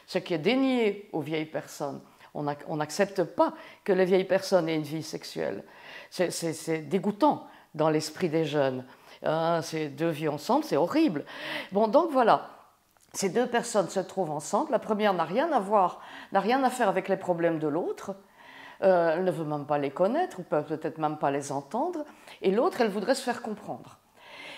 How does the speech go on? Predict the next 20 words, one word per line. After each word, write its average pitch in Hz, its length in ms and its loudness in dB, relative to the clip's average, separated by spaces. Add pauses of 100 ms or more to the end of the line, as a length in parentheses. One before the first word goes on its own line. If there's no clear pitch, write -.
(200)
Et, 196 440 10
euh, 175 260 6
donc, 254 400 2
il 220 40 0
y 208 40 8
a 214 240 6
c-, 180 260 -2
c-, 165 460 -4
c-, 165 340 -6
cette - 500 -6
relation, 262 600 2 (800)
elle 170 200 0
est, 139 360 0
elle 135 280 -2
est, 104 360 -6 (1080)
elle 165 280 -4
va 196 160 4
vers 156 200 0
l'échec, 269 380 0 (420)
évidemment. 139 580 -2